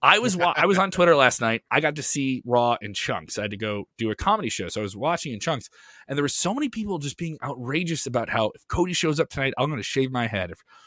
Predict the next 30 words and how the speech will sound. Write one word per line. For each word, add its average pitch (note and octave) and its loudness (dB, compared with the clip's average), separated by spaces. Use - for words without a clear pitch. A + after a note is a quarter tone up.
Cody G#3 4
shows D#3+ 2
up, D3 0
I'll B2 0
Venmo C#3+ 0
everyone C3+ 0
who C3+ -4
likes B2 0
this A#2 -2
five A2 0
dollars. F#2+ -4
It C3 -2
was C3 -4
just A#3+ -4
everyone B3+ 0
trying G#3 -2
to, F3 0
like, D3+ 0
pile D3+ -4
on C3+ -2
and A2+ -6
one-up A#2+ -2
each B2 -4
other A2+ -2
and G#2+ -4
all B2 -2
this B2 -6
different A#2 -6
wrestling A#2+ -4
Twitter G#2+ -4